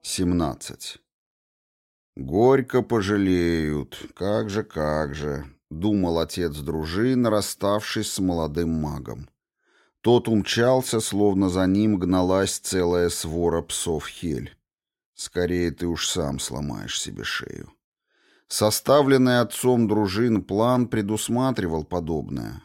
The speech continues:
но с немалым вмешательством самого старого Хрофта.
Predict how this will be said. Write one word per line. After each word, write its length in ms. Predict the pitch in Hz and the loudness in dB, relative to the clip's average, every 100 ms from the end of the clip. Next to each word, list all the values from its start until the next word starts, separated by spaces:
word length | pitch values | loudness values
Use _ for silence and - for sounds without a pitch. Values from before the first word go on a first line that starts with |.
| - | -8
но 440 | 76 85 107 143 | -4 0 2 0
с 140 | 151 - | -2 -2
немалым 640 | 120 113 98 117 123 117 | 0 2 2 2 0 0
вмешательством 1200 | 104 104 98 - 90 90 104 87 - 92 87 82 - _ - | 0 0 0 0 0 0 -2 -6 -4 -2 0 -2 -8 _ -12
самого 600 | - 98 117 123 82 76 | -6 -2 0 2 0 -2
старого 540 | - - 73 85 82 | -4 -6 -4 -2 -6
Хрофта. 540 | - 62 62 - - | -6 -8 -8 -10 -16